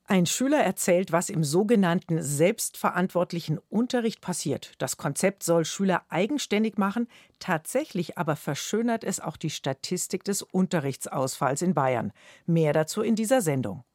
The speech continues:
Außerdem schauen wir zu Didakta, Europas größter Bildungsmesse.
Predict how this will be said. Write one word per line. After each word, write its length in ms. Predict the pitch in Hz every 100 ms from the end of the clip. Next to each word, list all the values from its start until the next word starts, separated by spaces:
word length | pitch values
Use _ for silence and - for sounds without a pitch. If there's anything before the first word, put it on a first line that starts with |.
| _ - -
Außerdem 540 | - 156 175 175 170 170
schauen 320 | - 160 165
wir 160 | 165
zu 140 | - 175
Didakta, 640 | 165 160 170 - 180 120
Europas 600 | - 139 165 196 202 190 -
größter 360 | 165 196 226
Bildungsmesse. 720 | 190 233 254 - 160 131 -